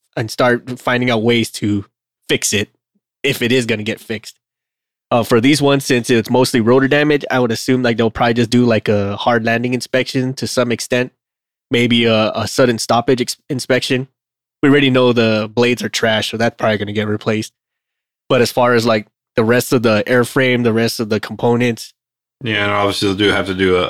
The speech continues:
Speaker 2: a, a, a rotor vibe, vibe
Speaker 1: Yep.
Speaker 2: and balance, you know?
Speaker 1: Yep. I mean, for the most part, it looks like the main structure doesn't look that damaged.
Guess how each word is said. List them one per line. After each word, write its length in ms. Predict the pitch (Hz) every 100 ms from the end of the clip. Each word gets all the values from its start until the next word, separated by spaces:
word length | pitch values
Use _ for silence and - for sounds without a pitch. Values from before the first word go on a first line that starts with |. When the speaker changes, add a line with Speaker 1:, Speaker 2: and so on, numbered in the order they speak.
| 87 85
Speaker 2:
a, 60 | -
a, 200 | 92 80 - 90
a 40 |
rotor 340 | 82 95 95 92
vibe, 500 | 87 87 87 87 92 _ _ _ -
vibe 280 | 92 92 92
Speaker 1:
Yep. 20 | 113
Speaker 2:
and 60 | 85
balance, 480 | 90 92 92 92 92
you 80 | 92
know? 200 | 95 - _ _ _
Speaker 1:
Yep. 220 | 117 107 110 _ _ _ _ _ _ _ 113
I 180 | 110
mean, 240 | 113 117 107
for 240 | - -
the 80 | 139
most 180 | 143 165
part, 120 | 185
it 40 | 147
looks 200 | 143 151
like 140 | 147
the 80 | 127
main 180 | 117 123
structure 360 | - 135 -
doesn't 260 | 113 113 123
look 200 | 131 131
that 260 | 127 131 _ 123
damaged. 580 | 117 113 143 170 - _